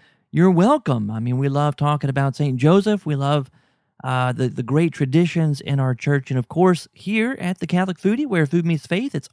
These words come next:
awesome to have a celebration that is so Catholic and that is, that, that really does incorporate this whole,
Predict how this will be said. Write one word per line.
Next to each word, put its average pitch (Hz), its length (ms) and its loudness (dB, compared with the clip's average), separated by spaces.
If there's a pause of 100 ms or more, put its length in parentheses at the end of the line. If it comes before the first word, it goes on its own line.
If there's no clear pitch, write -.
awesome 202 440 -2
to 165 80 -4
have 175 220 -2
a 170 60 -2
celebration 156 680 -2 (600)
that 180 120 4
is 190 160 4
so 269 420 2
Catholic 113 760 -6
and 127 400 -2
that 135 180 0
is, 127 240 -4
that, 127 340 -6
that 131 140 -4 (160)
really 175 260 4
does 139 260 2
incorporate 127 640 -2
this 117 160 -4
whole, 139 460 0